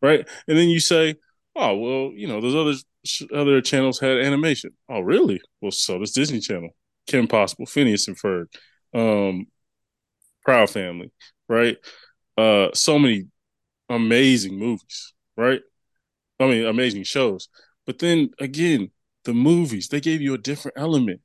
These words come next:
They added the movies on top of that, right? Let's just talk, talk about a few of 'em.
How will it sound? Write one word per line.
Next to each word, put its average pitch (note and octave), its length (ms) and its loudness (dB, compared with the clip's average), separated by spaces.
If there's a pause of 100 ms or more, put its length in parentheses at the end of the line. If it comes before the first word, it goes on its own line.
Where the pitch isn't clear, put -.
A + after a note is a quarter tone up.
They C3 160 -6
added D#3 320 -2
the C#3 100 2
movies D3+ 540 4
on D3 140 -2
top E3+ 420 -6
of B2 80 0
that, G2+ 200 -6 (560)
right? F3 300 -6 (540)
Let's F3 140 -2
just F3+ 200 -2
talk, E3+ 260 0 (160)
talk F3 240 -2
about C3+ 220 -2
a - 20 -2
few B2 300 -4
of G2 120 -4
'em. G2 140 -16